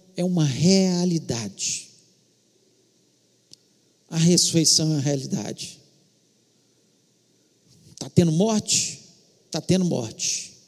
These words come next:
Mas quando nós vamos no enterro de um cristão, é completamente diferente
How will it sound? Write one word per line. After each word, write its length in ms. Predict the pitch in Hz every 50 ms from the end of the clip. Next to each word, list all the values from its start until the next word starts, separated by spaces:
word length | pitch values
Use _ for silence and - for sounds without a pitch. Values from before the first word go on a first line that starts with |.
| _ _ _ _ _ _ _ _ _ _ _ _ _ _ _ _ _ _ _ _ -
Mas 140 | 156 170 -
quando 160 | - 240 240
nós 180 | 240 247 214 160
vamos 220 | 185 226 240 226
no 120 | 220 226 220
enterro 560 | 190 165 - - 214 226 190 143 151 147 - - - - - - - - - - - _ _ _ _ _ _ _ _ _ _ _ _
de 160 | - 131 143
um 80 | 208 202
cristão, 720 | - - - 170 - - - - - 185 208 202 165 131 - - - - - - _ _ _ _ _ _ _ _ _ _ _ _ _ _ _ _ _ _ _ _ _ _ _ _ _ _ _ _ _ _ _ _ _ _ _ _ _ _ _ _ _ - - -
é 60 | -
completamente 1300 | - 180 202 202 - - 240 262 277 - 269 233 220 240 254 269 262 - - - - - - - - - - - - _ _
diferente 840 | - 147 196 - - 214 202 190 196 220 214 214 - - - - -